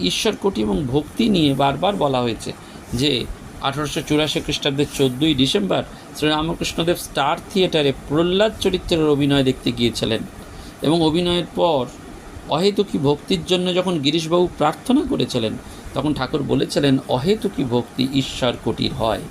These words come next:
জীবকোটির হয় না।" এবং পয়লা মার্চ আঠারোশো পঁচাশি দোলযাত্রার দিনে মহিমাচরণ প্রমুখ ভক্তকে উদ্দেশ্য করে ঠাকুর বলেছিলেন,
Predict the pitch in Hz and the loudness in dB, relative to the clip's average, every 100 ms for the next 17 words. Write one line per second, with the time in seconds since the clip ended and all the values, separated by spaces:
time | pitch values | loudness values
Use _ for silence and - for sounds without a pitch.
0 | - - - - 110 120 113 113 113 123 | -14 -18 -6 -4 0 0 0 -2 -2 0
1 | 107 101 101 98 95 - - - - - | 0 0 0 0 -4 -6 -12 -14 -18 -18
2 | - - - - - 143 156 147 147 - | -16 -16 -16 -8 -2 0 0 -4 -12 -4
3 | 143 151 165 175 202 196 165 160 147 160 | -2 0 0 2 0 0 -2 -4 -4 -4
4 | 165 175 190 156 139 131 165 180 202 208 | -2 0 0 0 0 2 2 2 0 0
5 | 214 185 170 143 123 - - - 151 185 | -2 0 2 2 2 -4 -10 0 2 4
6 | 202 214 208 208 202 190 170 175 180 139 | 4 4 4 4 2 2 0 0 0 0
7 | 139 - 165 170 143 135 190 - 208 185 | 0 0 -2 0 0 2 0 0 0 0
8 | 170 151 139 147 135 156 151 151 120 | 2 2 0 0 2 2 2 2 0